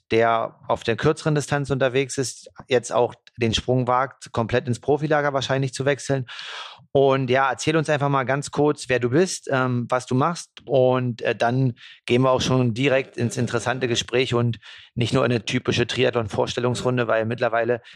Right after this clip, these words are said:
gibt's ja relativ viele Triathleten auf hohem Niveau und Profiniveau, aber dann vielleicht ein paar interessante Insights, ähm, die du hast, die unsere Hörer vielleicht auch interessieren würden. Aber jetzt erstmal kurz zur Vorstellung. Genau. Also erstmal danke, dass du hier bist und jetzt, äh,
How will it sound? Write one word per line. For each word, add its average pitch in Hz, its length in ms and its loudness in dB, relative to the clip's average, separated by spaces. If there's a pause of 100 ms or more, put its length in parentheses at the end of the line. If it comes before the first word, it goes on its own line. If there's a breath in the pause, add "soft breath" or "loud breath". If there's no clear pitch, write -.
(140 loud breath)
gibt's - 240 -2
ja 127 80 4
relativ 123 480 0
viele 139 260 0
Triathleten 135 640 0
auf 131 220 -2
hohem 135 160 0
Niveau 127 280 0
und 127 100 -4
Profiniveau, 135 600 0 (380 loud breath)
aber 117 240 2
dann 120 220 0
vielleicht 113 260 -4
ein 110 40 -10
paar 117 200 -2
interessante 117 480 -4
Insights, 127 640 -2 (540 soft breath)
ähm, 113 420 -2
die 123 260 0
du 135 220 2
hast, 147 260 -2
die 131 120 0
unsere 117 260 2
Hörer 127 220 4
vielleicht 120 240 -2
auch 117 160 0
interessieren 113 460 -2
würden. 101 180 0
Aber 117 160 2
jetzt 127 180 0
erstmal 120 220 0
kurz 135 220 -2
zur 120 100 -2
Vorstellung. 135 600 -2
Genau. 104 320 -2 (360 loud breath)
Also 110 280 2
erstmal 120 320 -2
danke, 131 220 0
dass 139 160 -2
du 131 140 -2
hier 160 200 4
bist 170 240 0
und 131 280 0
jetzt, 127 240 0
äh, 131 180 4